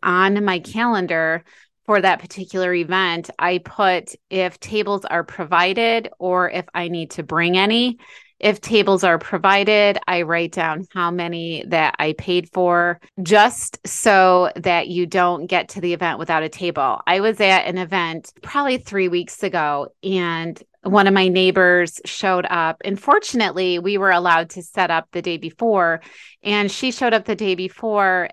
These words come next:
and didn't have a table with her and lived kind of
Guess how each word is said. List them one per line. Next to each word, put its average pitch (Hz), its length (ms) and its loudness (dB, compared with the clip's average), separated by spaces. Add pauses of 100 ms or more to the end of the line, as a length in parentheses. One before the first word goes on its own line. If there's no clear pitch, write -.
and 180 180 -8
didn't 185 220 -6
have 175 460 -2
a 175 100 -6
table 175 420 -2
with 160 200 -2
her 156 220 2
and 180 220 0
lived 226 340 2
kind 226 420 -2
of 226 360 2